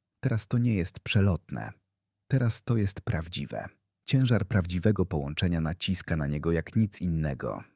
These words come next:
Wymaga wrażliwości, wymaga otwartości, wymaga emocjonalnej ekspozycji. A mężczyźni są nauczeni bać się emocjonalnej ekspozycji bardziej niż prawie wszystkiego.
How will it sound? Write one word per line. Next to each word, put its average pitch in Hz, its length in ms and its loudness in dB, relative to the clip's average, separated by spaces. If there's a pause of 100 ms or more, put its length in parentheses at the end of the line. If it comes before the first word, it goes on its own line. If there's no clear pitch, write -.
Wymaga 123 460 6
wrażliwości, 92 1000 2 (300)
wymaga 117 440 6
otwartości, - 960 -4 (280)
wymaga 117 440 4
emocjonalnej 95 840 2
ekspozycji. 80 840 -6 (280)
A 90 100 2
mężczyźni 87 760 2 (200)
są - 220 0
nauczeni 120 560 2
bać 87 400 2
się - 200 -4
emocjonalnej 80 760 -2
ekspozycji 95 640 -2
bardziej 113 540 0
niż 85 240 0
prawie 69 380 -2
wszystkiego. 58 640 -4